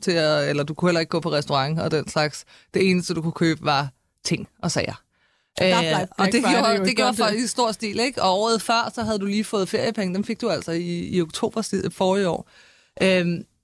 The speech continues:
Speaker 1: <coughs> det gør, det gjorde, at der var rigtig mange penge at bruge, og de skulle alle sammen bruges på varer.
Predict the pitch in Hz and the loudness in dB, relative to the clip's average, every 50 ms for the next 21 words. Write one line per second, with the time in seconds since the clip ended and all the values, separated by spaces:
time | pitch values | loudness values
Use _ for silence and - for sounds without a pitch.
0 | _ - 339 - - - - - - _ _ _ _ _ _ _ _ _ - - | _ 0 0 0 0 -6 -8 -10 -12 _ _ _ _ _ _ _ _ _ -4 -2
1 | 220 - 220 214 196 190 - 180 226 220 190 - 214 208 208 214 214 - 196 - | -2 2 2 2 2 0 0 0 -2 -2 0 0 2 2 2 2 0 -2 0 0
2 | 180 165 165 175 190 196 - 220 185 170 175 175 180 202 175 175 180 196 190 - | 0 0 2 2 2 0 0 0 0 0 0 2 2 2 2 2 2 0 -2 -4
3 | - - - - - _ _ _ - - 139 - 190 208 233 269 302 294 - - | -8 -20 -20 -20 -20 _ _ _ -2 -2 0 2 2 4 4 4 2 2 2 2
4 | 190 185 - 202 175 - - 202 202 185 - 175 170 170 175 - 165 - - - | 0 0 0 -2 -2 -2 -2 0 0 2 4 4 2 2 2 2 0 0 0 -2
5 | 160 160 151 - - 165 160 160 160 170 160 - - - - 185 160 - - - | -4 -6 -6 -4 0 0 2 2 2 0 -2 -6 -10 -6 -2 -2 0 0 0 -2
6 | - 123 131 | -4 -6 -6